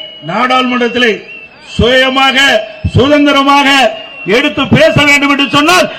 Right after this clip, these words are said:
நாம் தனித்து போட்டியிட்டு தான் பண்ண முடியும். நீங்க உங்களுக்கு பதவி வேணும், அதுக்காக நீங்க போய் கூட்டணி அமைச்சிருக்கிறீங்க. மக்களுக்காக அல்ல, மக்களுக்கு நன்மை செய்திருக்க அவர் கூட்டணிக்கு போகல.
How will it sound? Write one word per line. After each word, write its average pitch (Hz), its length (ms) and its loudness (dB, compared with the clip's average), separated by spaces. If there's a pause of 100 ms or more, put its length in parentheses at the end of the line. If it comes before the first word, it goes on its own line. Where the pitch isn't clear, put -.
(160)
நாம் 269 180 2 (120)
தனித்து 349 400 2
போட்டியிட்டு 294 480 2
தான் 269 140 2
பண்ண 262 180 2
முடியும். 240 300 0 (2750)
நீங்க 311 260 -2 (100)
உங்களுக்கு 277 360 -4 (100)
பதவி 269 340 0
வேணும், 262 420 0 (840)
அதுக்காக 277 420 0
நீங்க 269 160 -2
போய் 240 140 -6
கூட்டணி 262 280 -6
அமைச்சிருக்கிறீங்க. 226 520 -6 (720)
மக்களுக்காக 311 600 0
அல்ல, 247 140 -2 (720)
மக்களுக்கு 277 440 0
நன்மை 339 200 2
செய்திருக்க 320 400 0
அவர் 302 180 -2
கூட்டணிக்கு 294 480 -2
போகல. 262 240 2